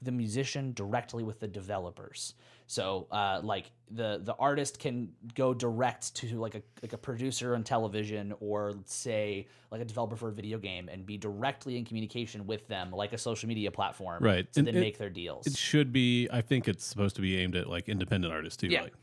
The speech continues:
Speaker 2: 'cause normally that would go through a label. The label does all that. Like,
Speaker 1: Yeah.
Speaker 2: this is, if you're selling your music on Bandcamp, in theory, you might also have a reason to use this if you wanna license your songs to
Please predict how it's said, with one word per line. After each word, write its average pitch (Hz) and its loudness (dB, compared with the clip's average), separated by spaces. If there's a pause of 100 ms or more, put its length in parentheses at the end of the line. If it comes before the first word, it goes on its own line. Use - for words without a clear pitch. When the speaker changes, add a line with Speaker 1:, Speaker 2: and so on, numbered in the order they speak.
Speaker 2:
'cause 104 6
normally 120 6
that 110 4
would 107 2
go 101 4
through 98 4
a - 4
label. 90 2
The 82 -4
label 85 -2
does 80 -4
all 82 -6
that. 82 -4 (260)
Like, 80 -16 (500)
Speaker 1:
Yeah. 143 2
Speaker 2:
this 110 6
is, 90 0
if 120 2
you're 113 6
selling 139 6
your 120 4
music 110 2
on 104 4
Bandcamp, 101 2
in 92 0
theory, 104 4
you 95 2
might 90 2
also 87 -2
have 85 -2
a 85 -2
reason 87 -2
to 85 -2
use 85 -4
this 82 -4
if - -10
you - -2
wanna 82 -2
license 80 -4
your 80 -4 (100)
songs 80 -8 (320)
to 98 -4